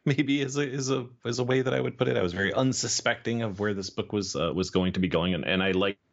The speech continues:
that, um, of it. My, um, issue, so let me, before I move into my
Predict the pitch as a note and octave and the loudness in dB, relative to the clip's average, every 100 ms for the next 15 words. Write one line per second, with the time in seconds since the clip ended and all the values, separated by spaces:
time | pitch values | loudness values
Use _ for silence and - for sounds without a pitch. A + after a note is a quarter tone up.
0 | _ - G2 D#2+ B1+ - D#2 C#2 C#2 - | _ -18 -2 0 0 -2 -2 -2 -6 -12
1 | - - - - - - A2+ F2+ - - | -20 -20 -20 -20 -14 -2 0 2 -2 -8
2 | - - - - - A2 B2 C3 C#3 A#2 | -20 -20 -20 -20 -2 0 2 2 0 0
3 | F#2+ F2+ E2 D2 - B2 - - - C3 | 0 -2 -2 -6 -6 -6 -4 0 0 2
4 | C#3 C#3+ A#2+ F#2 G2 B2 G2+ F2+ E2 D#2+ | 0 -2 -4 -8 -4 -2 0 -2 -4 -6
5 | C#2 D#2 C#2 | -4 -4 -4